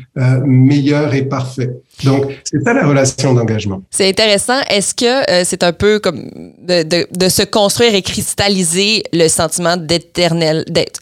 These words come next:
Speaker 2: d'être éternellement insatisfait, finalement, de tout le temps cultiver une relation après l'autre, puis de pas aller travailler,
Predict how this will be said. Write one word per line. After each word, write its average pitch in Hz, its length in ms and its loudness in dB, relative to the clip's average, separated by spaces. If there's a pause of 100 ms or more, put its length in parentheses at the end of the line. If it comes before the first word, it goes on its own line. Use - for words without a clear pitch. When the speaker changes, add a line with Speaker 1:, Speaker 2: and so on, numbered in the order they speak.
Speaker 2:
d'être 190 240 0
éternellement 190 680 2
insatisfait, 185 600 0
finalement, 170 540 0
de 160 100 0
tout 165 140 -2
le 156 60 -6
temps 190 160 0
cultiver 180 400 -2
une 175 140 -2
relation 156 480 0
après 160 280 0
l'autre, 165 320 2 (240)
puis - 60 -8
de 165 60 2
pas 180 140 -2
aller 180 140 0
travailler, 151 680 0